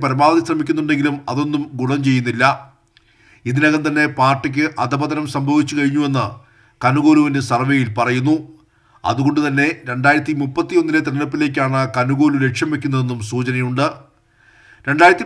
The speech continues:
പതിനാറിലെയും രണ്ടായിരത്തി ഇരുപത്തിയൊന്നിലെയും നിയമസഭാ തെരഞ്ഞെടുപ്പുകളിലെ തോൽവിക്ക് പിന്നാലെ അധികാരം വീണ്ടെടുക്കാൻ ശ്രമിക്കുന്ന പാർട്ടിക്ക് സർവേ വലിയ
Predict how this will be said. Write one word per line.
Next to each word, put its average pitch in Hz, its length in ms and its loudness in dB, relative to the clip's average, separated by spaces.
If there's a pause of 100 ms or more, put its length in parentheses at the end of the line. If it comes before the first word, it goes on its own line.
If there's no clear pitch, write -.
പതിനാറിലെയും 190 640 4
രണ്ടായിരത്തി 170 360 0
ഇരുപത്തിയൊന്നിലെയും 170 640 4
നിയമസഭാ 151 480 -2
തെരഞ്ഞെടുപ്പുകളിലെ 160 560 -2
തോൽവിക്ക് 147 440 0
പിന്നാലെ 147 380 2 (680)
അധികാരം 165 440 6
വീണ്ടെടുക്കാൻ 165 460 0
ശ്രമിക്കുന്ന 156 360 -2 (100)
പാർട്ടിക്ക് 143 420 0 (100)
സർവേ 135 280 0 (100)
വലിയ 143 200 2